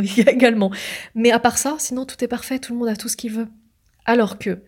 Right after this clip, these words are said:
l'important, ce que tu veux, c'est qu'elle se positionne et qu'elle prenne une décision. Eh bien, à toi de te positionner, de prendre une décision. Non, tu n'es pas dans ce couple, tu es à l'extérieur du couple. Et si elle te veut,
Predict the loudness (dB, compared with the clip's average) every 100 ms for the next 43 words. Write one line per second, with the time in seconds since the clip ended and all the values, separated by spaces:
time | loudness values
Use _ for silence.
0 | _ -20 -12 -4 -2 -2 -4 -4 -4 -6
1 | -4 -2 -2 -2 -4 -4 -4 -6 -6 -4
2 | -2 -2 -4 -4 -6 -4 -4 -2 -2 -2
3 | -4 -4 -4 -2 -2 -2 -6 -4 -4 -2
4 | -4 -6 -6 -4 -4 -4 -4 -4 -4 -4
5 | -4 -2 0 0 -2 -4 -6 -6 -4 -2
6 | -2 -4 -10 -20 _ -2 -2 0 0 0
7 | 0 -4 -6 -10 -14 -10 -4 0 0 0
8 | -2 -4 -2 0 0 -2 -4 -10 -18 -20
9 | _ -20 -8 -2 2 2 0 -2 -2 -2
10 | -4